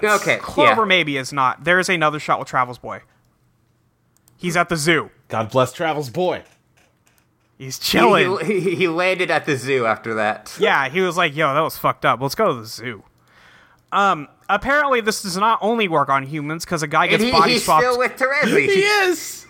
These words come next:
Speaker 3: Yeah, they're on a date. Um, he, uh, the guy gets body swapped with a monkey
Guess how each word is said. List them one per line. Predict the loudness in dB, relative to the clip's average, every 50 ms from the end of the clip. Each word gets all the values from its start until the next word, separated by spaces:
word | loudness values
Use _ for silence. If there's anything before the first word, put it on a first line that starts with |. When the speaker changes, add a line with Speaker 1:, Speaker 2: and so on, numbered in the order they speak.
| -20 -10
Speaker 3:
Yeah, | -4 -2 -2 0 0
they're | 0 0
on | 0 0 0
a | -2 0
date. | 0 -2 -2 -2 -6 -8 -18 _ _ _ _ _ _ _ _ _ _ _ _ -20 _ -20 -20 _ _ _ -20 -20 -20 _ _ _ -2
Um, | 0 2 2 2 2 0 0 -2 -6 -12 -16 _ _ _ _ _ _ _ _ _ _ -10
he, | -8 -4 -2 0 0
uh, | 2 2 2 2 2 2 2 2 2 0 -2 -4 -10 -16 -16 -6
the | -4 -4 -4
guy | -4 -2 0 0 2
gets | 2 0 -2 0
body | 0 0 0 0 -2
swapped | -4 0 2 2 2 2 0
with | -2 0
a | 0 2
monkey | 2 0 0 -2 -10 -10 -10 -10 -12